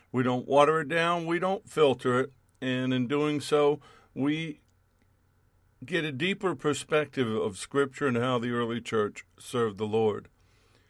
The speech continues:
The Porch was created to restore the priesthood of the believer and regain that world-shaking influence that the early church had. And in doing so,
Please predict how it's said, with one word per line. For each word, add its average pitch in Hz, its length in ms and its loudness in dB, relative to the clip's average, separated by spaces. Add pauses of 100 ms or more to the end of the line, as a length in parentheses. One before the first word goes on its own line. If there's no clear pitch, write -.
(460)
The 117 80 -8
Porch 185 300 0
was 151 140 -2
created 156 400 -2
to 127 100 -2
restore 127 420 0
the 120 120 -2
priesthood 143 640 -4
of 123 120 0
the 113 80 -4
believer 117 400 0
and 107 260 -2
regain 131 400 -2
that 123 180 -4
world-shaking 117 600 -4
influence 110 480 -6
that 101 140 -14
the 113 100 -8
early 104 260 -2
church 104 340 -4
had. 110 400 -2 (680)
And 139 160 4
in 131 140 4
doing 151 340 0
so, 120 520 -2